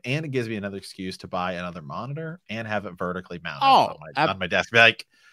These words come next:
Speaker 1: it's
Speaker 2: Gotta
Speaker 1: just
Speaker 2: have
Speaker 1: for
Speaker 2: it.
Speaker 1: the di-, it's just for the disc. It's just for
Speaker 2: Dude.
Speaker 1: the, it's just for the Discord. Problem is, I don't really use it that often, so I know some people, 'cause some people have, like, Discord servers where they're, like,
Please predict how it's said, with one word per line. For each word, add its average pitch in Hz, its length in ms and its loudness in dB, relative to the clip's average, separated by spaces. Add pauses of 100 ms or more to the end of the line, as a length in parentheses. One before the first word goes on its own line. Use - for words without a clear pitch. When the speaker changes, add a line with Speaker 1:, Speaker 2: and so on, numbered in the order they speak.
(200)
Speaker 1:
it's 196 220 10
Speaker 2:
Gotta 185 160 10
Speaker 1:
just 233 100 12
Speaker 2:
have 175 120 2
Speaker 1:
for 185 100 4
Speaker 2:
it. 143 80 4
Speaker 1:
the 117 80 6
di-, 117 160 6
it's 147 240 8
just 156 220 6
for 143 60 0
the 107 120 2
disc. 92 260 -2 (100)
It's 107 120 0
just 135 120 6
for 170 120 8
Speaker 2:
Dude. 101 100 2
Speaker 1:
the, 117 140 0
it's 107 80 -2
just 143 140 4
for 139 40 6
the 107 100 2
Discord. 95 300 -4 (300)
Problem 214 280 10
is, 190 240 6
I 156 80 10
don't 185 120 2
really 156 180 4
use 113 300 0
it 160 100 -2
that 156 140 4
often, 156 400 0
so 117 160 2
I 107 80 2
know 156 120 4
some 156 160 -2
people, 156 280 -6 (120)
'cause 139 120 -2
some 233 100 -2
people 202 160 0
have, 120 140 2
like, 85 240 -6
Discord 117 400 -8
servers 104 320 -4
where 104 80 -10
they're, 117 100 2
like, 135 160 0